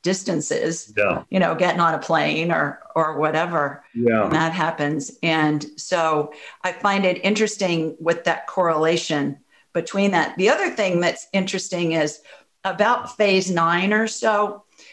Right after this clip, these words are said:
Speaker 1: I see this phenomenon where there's a vortex that forms above their head, and that helps the spirit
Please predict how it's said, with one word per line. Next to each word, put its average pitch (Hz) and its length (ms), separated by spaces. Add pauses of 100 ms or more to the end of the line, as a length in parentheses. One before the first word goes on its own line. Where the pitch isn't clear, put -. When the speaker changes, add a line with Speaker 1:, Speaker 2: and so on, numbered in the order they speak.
(160)
Speaker 1:
I 185 160
see 240 380
this 220 240
phenomenon 180 880
where 170 220
there's 165 260
a 156 120
vortex 196 720
that - 340
forms 151 680
above 156 420
their 143 200
head, 190 500
and 160 140
that 196 240
helps - 340
the 165 160
spirit 170 840